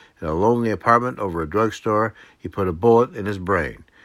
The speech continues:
He was murdered by racism just as surely and perhaps more cruelly than Martin Luther King Junior.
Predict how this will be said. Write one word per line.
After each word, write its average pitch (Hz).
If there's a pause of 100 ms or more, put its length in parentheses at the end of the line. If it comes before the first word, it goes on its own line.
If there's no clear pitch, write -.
(180)
He 92
was 87
murdered 113
by 95
racism 127
just 101
as 80
surely 131
and 87
perhaps 98
more 104
cruelly 120 (320)
than 87
Martin 110
Luther 113
King 120
Junior. 98